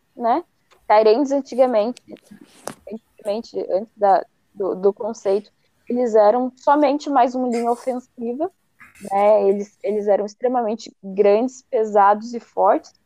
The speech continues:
né? Então, a-, agora com, como eles começam a rece-, a participar do jogo aéreo, a receber bolas, né? Então, também eles começam a ter as mesmas necessidades do, dos wide receivers, né?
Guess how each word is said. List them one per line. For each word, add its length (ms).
né? 140
Então, 300
a-, 200
agora 420
com, 580
como 160
eles 200
começam 520
a 40
rece-, 300
a 140
participar 520
do 100
jogo 200
aéreo, 440
a 100
receber 680
bolas, 640
né? 220
Então, 580
também 440
eles 160
começam 380
a 100
ter 160
as 100
mesmas 360
necessidades 680
do, 300
dos 200
wide 240
receivers, 560
né? 160